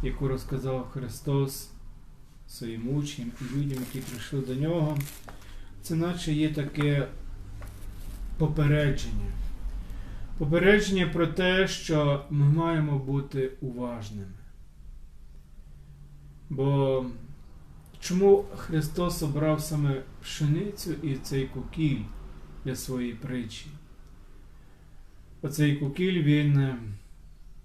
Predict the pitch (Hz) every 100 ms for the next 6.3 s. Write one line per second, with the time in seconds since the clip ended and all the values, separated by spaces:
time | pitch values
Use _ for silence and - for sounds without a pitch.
0 | - - - - - 156 147 135 - 143
1 | 139 139 151 190 202 - 156 127 127 127
2 | - 139 131 - 180 202 175 139 - -
3 | - - - - - - 143 143 190 175
4 | 180 165 156 180 202 202 196 175 143 190
5 | 185 - 160 143 160 143 151 151 175 165
6 | 156 151 139